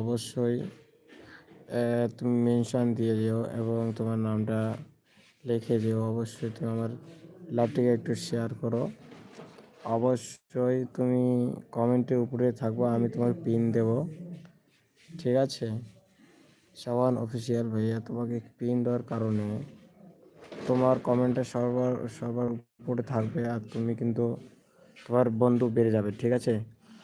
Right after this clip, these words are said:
আমি হেডলাইনে লিখে দিয়েছি যে কে তোমরা সাবস্ক্রাইব বাড়াতে চাও। সাবস্ক্রাইব বাড়ার পদ্ধতি এটাই যে যখন তুমি আমাকে, আহ, কমেন্টে বলবা, তো কমেন্ট যখন তুমি আমার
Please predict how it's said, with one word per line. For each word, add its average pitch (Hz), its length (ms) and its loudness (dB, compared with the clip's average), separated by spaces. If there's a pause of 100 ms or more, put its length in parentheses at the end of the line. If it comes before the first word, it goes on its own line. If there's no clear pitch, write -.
(220)
আমি 135 220 6 (480)
হেডলাইনে 143 520 6
লিখে 131 260 6
দিয়েছি 151 360 2 (340)
যে 131 160 6 (100)
কে 135 160 6 (1500)
তোমরা 131 280 6 (640)
সাবস্ক্রাইব 131 500 4
বাড়াতে 117 340 4
চাও। 107 140 -2 (760)
সাবস্ক্রাইব 135 480 2
বাড়ার 147 260 6
পদ্ধতি 139 500 0
এটাই 131 240 6 (280)
যে 131 80 4 (100)
যখন 139 240 6
তুমি 139 220 0
আমাকে, 135 340 4
আহ, - 800 -8 (140)
কমেন্টে 139 440 4
বলবা, 123 500 6 (1080)
তো 127 100 2
কমেন্ট 135 580 4
যখন 131 240 4
তুমি 135 180 4
আমার 135 120 6